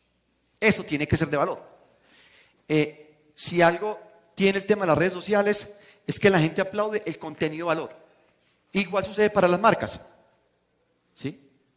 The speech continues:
Las marcas tienen que empezar a identificar ese contenido que es valioso para su audiencia. Y cuando digo valioso, puede ser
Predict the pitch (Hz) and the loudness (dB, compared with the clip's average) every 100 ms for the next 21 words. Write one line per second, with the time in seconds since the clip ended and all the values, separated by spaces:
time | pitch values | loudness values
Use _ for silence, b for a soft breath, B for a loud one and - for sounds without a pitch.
0 | _ _ _ _ b b b b b b | _ _ _ _ b b b b b b
1 | b b b b b b _ 165 185 202 | b b b b b b _ 2 4 4
2 | 196 247 240 - - - - - 220 220 | 4 4 4 2 -6 -20 -20 0 2 2
3 | 226 233 226 233 220 226 190 196 - - | 0 -2 2 4 6 6 6 4 -2 -18
4 | - _ _ _ _ _ _ _ _ _ | -20 _ _ _ _ _ _ _ _ _
5 | - 180 175 170 180 180 196 190 208 220 | 2 4 4 0 -4 -2 2 4 2 -2
6 | 220 214 208 208 214 - 175 151 196 185 | -6 -6 -4 -6 -8 -2 -2 2 2 2
7 | 190 185 185 180 165 165 170 190 143 - | 0 -8 -4 -2 -2 -4 -8 -6 -4 -6
8 | 90 - _ _ _ _ _ _ B B | -10 -14 _ _ _ _ _ _ B B
9 | B B - 190 214 202 214 220 254 247 | B B -6 -4 -4 -2 -4 0 2 2
10 | 233 214 233 - 190 196 214 156 - - | 0 -2 -6 -2 4 6 6 4 2 -14
11 | - | -20